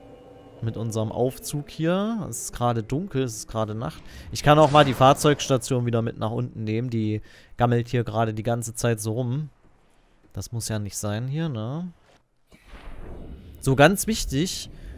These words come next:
bevor ich jetzt in den Weltraum starte oder starten sollte, werde ich auf jeden Fall nochmal einen Speicherpunkt anlegen.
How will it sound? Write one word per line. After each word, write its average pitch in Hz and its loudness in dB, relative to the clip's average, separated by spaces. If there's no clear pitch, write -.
bevor 147 6
ich 185 4
jetzt 170 0
in 147 -2
den 131 0
Weltraum 135 4
starte 123 2
oder 101 -4
starten 113 -2
sollte, 127 -2
werde 120 2
ich 120 -6
auf 117 -4
jeden 151 0
Fall 143 2
nochmal 123 0
einen 113 0
Speicherpunkt 135 2
anlegen. 110 -4